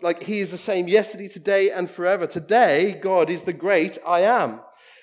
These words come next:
But in the unknown of tomorrow, God is the great I am. And in yesterday's confusion and pain and trauma, God is the great I am. He is the ever-present help in times of need.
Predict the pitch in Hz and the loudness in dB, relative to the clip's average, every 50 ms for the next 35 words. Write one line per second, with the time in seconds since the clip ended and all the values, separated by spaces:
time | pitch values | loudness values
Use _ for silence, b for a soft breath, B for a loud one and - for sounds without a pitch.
0 | B B 143 190 202 214 214 208 220 233 254 240 233 214 208 208 202 190 208 - | B B -4 -2 0 0 2 4 4 4 4 4 4 4 4 4 2 0 -2 -4
1 | 185 190 220 240 240 202 165 160 175 160 165 202 214 208 175 170 160 180 190 160 | -4 -2 0 0 2 2 2 2 2 0 0 -2 -2 0 0 0 -2 -4 -6 -6
2 | 165 175 147 165 196 190 190 190 185 - 170 175 180 202 220 190 170 - - - | -8 -8 -6 -4 -2 -2 -2 -2 -4 -4 -4 -2 -2 0 0 0 -2 -2 -4 -2
3 | 202 196 196 196 220 240 233 240 226 214 196 - - 202 175 - - 202 220 214 | -2 -2 0 2 0 0 0 -2 -8 -10 -10 -8 -6 -8 -8 -8 -8 -8 -8 -8
4 | 180 196 185 175 175 - 214 208 208 202 185 180 - 220 247 262 254 214 147 147 | -6 -4 -6 -6 -4 -2 -2 0 2 2 2 0 0 2 2 2 2 2 2 2
5 | 175 - B B B B B - 214 220 202 196 202 190 - 208 185 - 202 202 | 0 0 B B B B B 2 4 4 4 4 2 0 -2 -2 0 2 2 2
6 | 208 - 180 190 190 202 226 254 226 156 120 107 - B B B B 202 220 214 | 2 2 2 2 2 4 4 4 2 0 -2 -4 -8 B B B B -6 -4 -2
7 | 208 202 185 165 190 202 202 - - 196 214 220 220 220 226 220 220 220 208 196 | -2 -4 -4 -4 -4 -6 -6 -6 -2 2 2 2 4 2 0 0 0 -2 -4 -2
8 | 185 202 196 - 170 165 165 170 165 170 190 175 170 170 - - 175 170 165 165 | -2 -4 -6 -2 0 2 2 2 2 0 -2 -4 -4 -6 -8 -4 -2 -2 -2 -2
9 | 165 165 165 156 - - - - 156 160 156 156 156 156 147 - - b b b | -2 -4 -6 -8 -10 -14 -10 -6 -4 -2 0 0 -2 -2 -4 -8 -14 b b b
10 | b b 117 120 131 151 170 175 151 127 101 92 _ | b b -18 -12 -10 -8 -6 -6 -6 -8 -10 -14 _